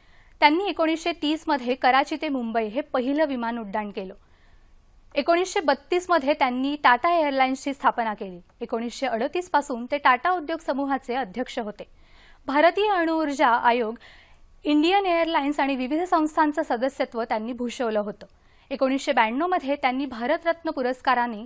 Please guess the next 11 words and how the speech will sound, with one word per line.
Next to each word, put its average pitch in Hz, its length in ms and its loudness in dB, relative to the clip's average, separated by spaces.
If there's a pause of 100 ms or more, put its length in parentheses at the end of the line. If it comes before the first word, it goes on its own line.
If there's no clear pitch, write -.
त्यांना 220 240 0
गौरवण्यात 220 500 -4
आलं 196 120 -6
होतं. 202 260 -12 (520)
त्यांचं 294 380 6 (140)
की 339 180 -2
नोट 294 320 -2
हे - 140 0
आत्मवृत्त 240 600 -2
प्रसिद्ध 208 600 -6
आहे. 180 240 -8